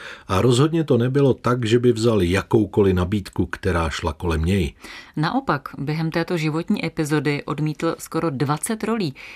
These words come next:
Speaker 2: Pečlivě si vybíral a snažil se vystupovat pouze v takových muzikálech, které byly v souladu s jeho životními postoji.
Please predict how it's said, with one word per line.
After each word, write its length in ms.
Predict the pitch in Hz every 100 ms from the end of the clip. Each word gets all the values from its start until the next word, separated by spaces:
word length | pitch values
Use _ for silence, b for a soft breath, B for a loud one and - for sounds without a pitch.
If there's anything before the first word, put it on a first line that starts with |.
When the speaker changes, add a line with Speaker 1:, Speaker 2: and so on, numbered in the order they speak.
| B B
Speaker 2:
Pečlivě 460 | 220 - 247 233
si 120 | 226 220
vybíral 520 | 190 185 180 123 113
a 140 | -
snažil 400 | 127 143 143 156
se 160 | 151 165
vystupovat 640 | 139 139 160 156 156 156
pouze 380 | - 160 175 170
v 60 | -
takových 420 | 139 - 160 165
muzikálech, 600 | 143 147 - 147 156 165 B B B
které 300 | - 170 196
byly 200 | 208 214
v 60 | 214
souladu 480 | - 156 170 170
s 140 | 180 -
jeho 180 | 156 156
životními 640 | 143 127 - 143 131 131
postoji. 500 | 117 120 - -